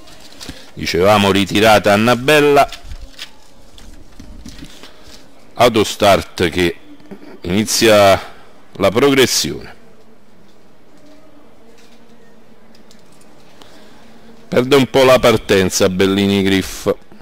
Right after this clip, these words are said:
forse volutamente.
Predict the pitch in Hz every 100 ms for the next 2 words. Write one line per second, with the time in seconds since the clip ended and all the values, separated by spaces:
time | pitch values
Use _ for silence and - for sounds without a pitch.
0 | - - - - 214 - - - - -
1 | - - - - - - - 92 87 -
2 | 95 95 107 110 135 135 131 123 127 -
3 | 135